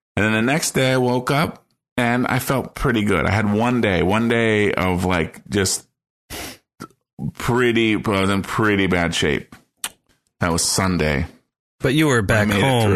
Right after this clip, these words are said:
Speaker 1: through.
Speaker 2: by then.
Speaker 1: Yeah, I was back home, yeah.
Speaker 2: Okay.
Speaker 1: Saturday I was flying back. And again, I, w-, I felt more or less fine.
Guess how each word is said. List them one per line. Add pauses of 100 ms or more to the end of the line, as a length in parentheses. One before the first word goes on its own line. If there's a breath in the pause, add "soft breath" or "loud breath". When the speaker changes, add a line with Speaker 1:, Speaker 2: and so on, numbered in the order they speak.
Speaker 1:
through.
Speaker 2:
by
then. (720)
Speaker 1:
Yeah,
I
was
back
home,
yeah.
Speaker 2:
Okay.
Speaker 1:
Saturday
I
was
flying
back. (1080 loud breath)
And
again,
I,
w-,
I
felt
more
or
less
fine.